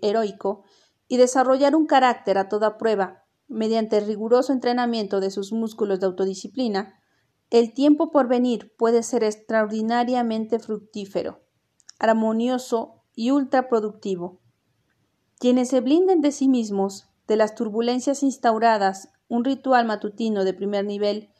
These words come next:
y cuidadosamente diferenciado, se colocarán en realidad en una situación que les permitirá convertir el desorden y la adversidad en una ingente fuente de aprovechamiento de oportunidades y transformar la confusión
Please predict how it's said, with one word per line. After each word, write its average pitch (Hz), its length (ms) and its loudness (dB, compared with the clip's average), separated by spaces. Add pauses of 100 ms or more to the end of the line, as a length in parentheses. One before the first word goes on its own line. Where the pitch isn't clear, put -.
(420)
y 254 140 -2
cuidadosamente 262 880 2
diferenciado, 208 880 -2
se 226 220 -2
colocarán 240 580 4
en 302 120 4
realidad 240 480 2
en 202 100 -2
una 226 220 0
situación 240 640 -4
que 226 120 0
les 190 140 -4
permitirá 196 600 -2
convertir 202 460 -2
el 202 140 -2
desorden 196 840 0
y 208 120 -4
la 190 80 2
adversidad 196 720 -2 (600)
en 240 160 2
una 277 160 4
ingente 277 520 2
fuente 262 560 0
de 202 60 0
aprovechamiento 208 760 -2
de 202 80 -2
oportunidades 196 920 -2 (680)
y 240 140 -2
transformar 247 500 2
la 302 160 2
confusión 277 680 0